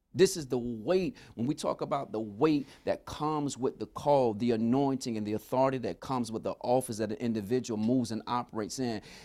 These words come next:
there is also a work that, that coincides with this office. And, and, and that work you are required to do. That work is your responsibility. This is not, "Okay,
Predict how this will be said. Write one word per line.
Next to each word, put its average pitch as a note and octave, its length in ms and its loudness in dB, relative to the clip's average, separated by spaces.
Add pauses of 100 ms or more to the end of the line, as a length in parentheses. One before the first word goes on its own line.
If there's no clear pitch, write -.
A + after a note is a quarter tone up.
(100)
there A#2+ 240 2
is A2+ 100 -2
also A#2+ 500 0
a G2 100 -2
work G#2 600 4 (240)
that, - 220 0
that G#2+ 180 -2
coincides C3+ 720 -2
with A2 160 -6
this - 220 -2 (140)
office. D#3+ 480 0
And, A2 220 -6
and, A2+ 200 -2
and G#2+ 220 0
that D#3 180 4
work C#3+ 260 6
you B2+ 240 -4
are B2+ 180 0
required B2 1000 0
to A2+ 120 -6
do. G#2+ 460 0
That B2+ 240 0
work C3+ 320 0
is A2 180 -4
your C3 140 0
responsibility. A#2 1400 -2 (260)
This D3 220 -2
is D3 140 -10
not, C#3 180 -2
"Okay, B2+ 380 -2